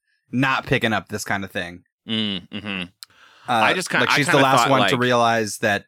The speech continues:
Speaker 1: uh, Joseph is John Redcorn's kid, for example.
Speaker 2: Oh, sure, sure, sure, sure. I, I feel like it's, because, I don't know, I think, I feel like it's because they're both women to some degree that she's, like,
Speaker 1: Oh,
Speaker 2: you know,
Speaker 1: for sure.
Speaker 2: clued in.
Speaker 1: It, I, what I mean is it's a nice moment for Peggy to kind
Speaker 2: Yeah.
Speaker 1: of have, have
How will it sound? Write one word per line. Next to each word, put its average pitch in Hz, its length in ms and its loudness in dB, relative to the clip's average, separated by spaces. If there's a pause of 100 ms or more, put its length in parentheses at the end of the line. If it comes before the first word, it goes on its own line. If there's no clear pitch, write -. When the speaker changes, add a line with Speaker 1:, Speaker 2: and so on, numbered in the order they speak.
(120)
Speaker 1:
uh, 101 380 0
Joseph 107 420 0
is 95 100 -4
John 104 220 2
Redcorn's 104 480 0
kid, 120 380 0
for 117 120 2
example. 131 540 4
Speaker 2:
Oh, - 60 -20 (100)
sure, 104 420 2
sure, - 160 -2
sure, 98 140 -2
sure. 85 300 -2 (720)
I, - 260 2
I - 40 -2
feel 160 160 0
like 156 200 2
it's, - 400 -8 (560)
because, 107 720 -2
I 123 60 0
don't 127 80 4
know, 101 100 2
I 95 100 -2
think, 127 220 -4
I 110 80 -2
feel 127 180 0
like 110 100 0
it's 113 120 -4
because 110 240 -2
they're 104 100 -2
both 92 200 -2
women 92 340 -2
to 120 100 -10
some 123 180 -4
degree 120 320 0
that 95 140 -6
she's, 82 240 -6
like, 82 240 -2
Speaker 1:
Oh, 247 120 6
Speaker 2:
you 196 60 4
know, - 40 0
Speaker 1:
for 196 100 2
sure. 175 280 2
Speaker 2:
clued 110 260 2
in. 90 300 0 (200)
Speaker 1:
It, 202 160 4
I, 202 120 2
what 196 180 4
I - 20 2
mean 196 160 2
is 151 100 0
it's 147 120 -4
a 165 60 0
nice 143 260 0
moment 135 220 0
for 120 100 -4
Peggy 131 300 0
to 104 120 -4
kind 117 180 -2
Speaker 2:
Yeah. 143 260 0
Speaker 1:
of - 60 -8
have, 110 500 -4
have 117 460 -4